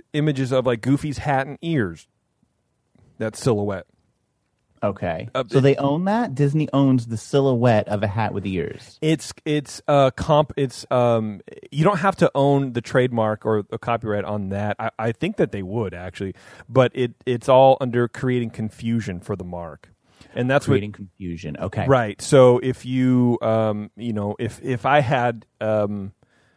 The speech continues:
Speaker 1: an intern-, a Disney internet radio show, and I called it, like, uh, you know, Examine Radio, but I spelled it and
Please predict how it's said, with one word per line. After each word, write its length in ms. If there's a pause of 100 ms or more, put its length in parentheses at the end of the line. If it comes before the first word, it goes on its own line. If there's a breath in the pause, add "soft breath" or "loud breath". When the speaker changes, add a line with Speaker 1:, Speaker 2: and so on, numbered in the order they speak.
(260)
Speaker 1:
an 160
intern-, 340
a 80
Disney 400
internet 440
radio 440
show, 540 (760)
and 180
I 120
called 320
it, 160
like, 340
uh, 400
you 100
know, 280
Examine 920
Radio, 520
but 120
I 80
spelled 480
it 160
and 320